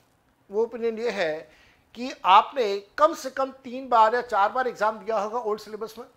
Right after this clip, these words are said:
due to any A B C X Y Z reason क्वालिफाई नहीं हो पाए। तो अगर आप एक काम कर रहे हैं, डिटरमाइंड है वो काम करने पे, और एक तरीके से वो काम नहीं हो पा रहा,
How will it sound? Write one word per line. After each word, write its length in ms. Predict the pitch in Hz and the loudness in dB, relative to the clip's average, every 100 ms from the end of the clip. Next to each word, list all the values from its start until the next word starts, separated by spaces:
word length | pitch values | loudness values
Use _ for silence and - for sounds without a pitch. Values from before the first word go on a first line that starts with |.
| _ _ _ _ _ _ 196 190 | _ _ _ _ _ _ -20 -12
due 180 | 277 349 | -4 -4
to 60 | 330 - - | -4 -8 4
any 540 | 285 339 370 320 190 - 262 | 4 4 0 0 -2 -6 -2
A 300 | 269 285 285 | -2 -2 -4
B 140 | 277 | -6
C 240 | - 277 277 - 247 | -8 -10 -10 -4 -6
X 160 | - 262 | -4 -4
Y 140 | 233 | 2
Z 240 | 247 202 | 2 0
reason 280 | 208 185 202 147 - _ _ _ _ | -4 -2 -2 -2 -10 _ _ _ _
क्वालिफाई 380 | 202 220 214 262 | 0 2 2 -2
नहीं 220 | 240 202 | -2 -4
हो 140 | 240 233 | -4 -2
पाए। 220 | 226 233 - _ _ _ _ _ _ _ _ _ _ - | -4 -6 -14 _ _ _ _ _ _ _ _ _ _ 0
तो 60 | 285 | 0
अगर 420 | - 233 269 302 | 4 4 6 8
आप 220 | 294 294 | 8 6
एक 200 | 311 - | -4 6
काम 300 | 233 262 302 | 10 10 8
कर 160 | 226 196 | 0 0
रहे 260 | 185 202 | -2 -4
हैं, 380 | 196 269 247 160 | 0 0 0 -2
डिटरमाइंड 500 | 214 - 359 415 359 | -4 0 2 4 6
है 100 | 330 | 8
वो 120 | 320 | 8
काम 280 | 320 254 262 | 8 6 6
करने 300 | 247 226 277 | 0 2 2
पे, 480 | 277 196 165 170 - _ _ 233 | 2 2 2 0 -6 _ _ 4
और 260 | 269 - 277 | 4 4 0
एक 300 | 339 392 - | 2 2 -2
तरीके 380 | 277 277 320 | -4 -4 -6
से 100 | 294 | -2
वो 120 | 302 302 | 0 2
काम 260 | 262 254 | 4 4
नहीं 220 | 220 202 | 2 -4
हो 160 | 294 262 | 0 2
पा 180 | 254 233 | 4 6
रहा, 440 | 247 190 175 - | 8 8 6 0